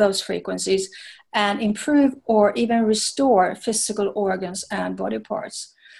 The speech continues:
So it also reads the frequencies of acupuncture points and finds which points are weak. And by selecting the weakest points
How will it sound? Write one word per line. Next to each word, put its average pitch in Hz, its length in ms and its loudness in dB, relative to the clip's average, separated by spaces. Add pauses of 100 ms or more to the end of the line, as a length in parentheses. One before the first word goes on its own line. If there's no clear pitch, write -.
(200)
So - 240 2
it 233 100 4
also 359 400 6
reads 285 320 4
the 262 100 2
frequencies 269 640 0
of 247 80 -4
acupuncture 254 800 -4
points - 500 -6 (280)
and 233 180 2
finds 233 1000 -2
which - 380 0
points 208 380 -2
are - 120 -2
weak. 269 340 -4 (800)
And 226 380 2
by 233 160 4
selecting 285 560 2
the 262 100 4
weakest 311 560 2
points - 600 -2